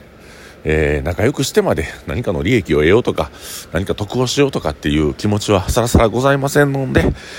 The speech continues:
あ、まあ、自分の悪口を言うてくる人とか、えー、ね、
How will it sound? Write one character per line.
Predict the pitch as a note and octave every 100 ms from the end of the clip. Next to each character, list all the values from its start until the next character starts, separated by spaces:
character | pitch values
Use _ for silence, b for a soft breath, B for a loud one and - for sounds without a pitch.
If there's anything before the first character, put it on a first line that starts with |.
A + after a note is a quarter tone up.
| B -
あ、 | E2+
ま | E2+
あ、 | D#2+
自 | C2+
分 | C2+ F2+
の | D#2+
悪 | F#2+
口 | B2+ A#2 F2
を |
言 | D#2 F2+
う |
て | F2+
く | E2 D2
る |
人 | C#2+ -
と | -
か、 | - - - B B -
え | E2 D2+ C#2 D2+
ー、 |
ね、 | C3